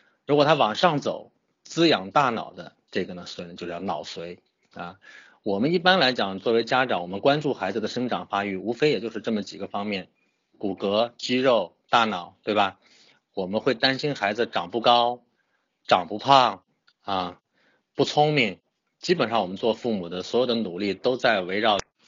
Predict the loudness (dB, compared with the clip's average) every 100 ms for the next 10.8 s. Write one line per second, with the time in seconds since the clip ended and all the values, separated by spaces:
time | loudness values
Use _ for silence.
0 | -20 -20 -20 -20 -6 -4 -2 0 2 2
1 | 0 0 0 0 4 4 4 4 2 2
2 | -2 -4 -4 -2 -2 -2 -6 -8 -8 -6
3 | -6 _ _ _ _ _ _ -18 -6 2
4 | 2 4 2 2 0 0 -2 -6 _ _
5 | 2 2 2 2 2 2 -2 -4 -6 -8
6 | -10 _ _ _ -10 -10 _ -20 -20 _
7 | 0 0 2 2 4 4 4 0 _ -4
8 | 0 0 0 2 2 4 2 2 -4 _
9 | _ 0 2 2 4 2 2 -2 -2 0
10 | 0 0 0 0 -4 -2 -2 -4